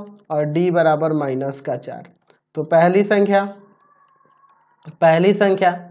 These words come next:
ए माइनस डी, यानी कि हो जाएगा नौ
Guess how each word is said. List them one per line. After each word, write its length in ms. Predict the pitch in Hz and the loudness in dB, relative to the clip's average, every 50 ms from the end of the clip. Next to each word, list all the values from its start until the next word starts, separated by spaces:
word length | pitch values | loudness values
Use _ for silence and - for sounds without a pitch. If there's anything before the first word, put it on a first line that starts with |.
| - _ _ _ _ _ _ _ _ - | -20 _ _ _ _ _ _ _ _ -4
ए 200 | 175 175 202 214 | 0 2 2 4
माइनस 440 | 208 196 190 190 190 190 175 180 | 4 2 2 2 2 2 0 0
डी, 200 | 180 160 151 147 135 127 135 - - _ _ - - | -2 -2 -2 -2 -4 -6 -10 -16 -20 _ _ -12 -8
यानी 280 | 156 160 165 170 180 175 | -4 -2 0 0 0 0
कि 120 | 180 180 | 0 0
हो 140 | 175 170 175 | 0 0 2
जाएगा 320 | 170 180 175 180 170 180 175 | 2 4 2 4 4 4 2
नौ 520 | 175 180 190 196 202 196 185 190 196 - | 4 4 6 6 6 4 2 0 -4 -10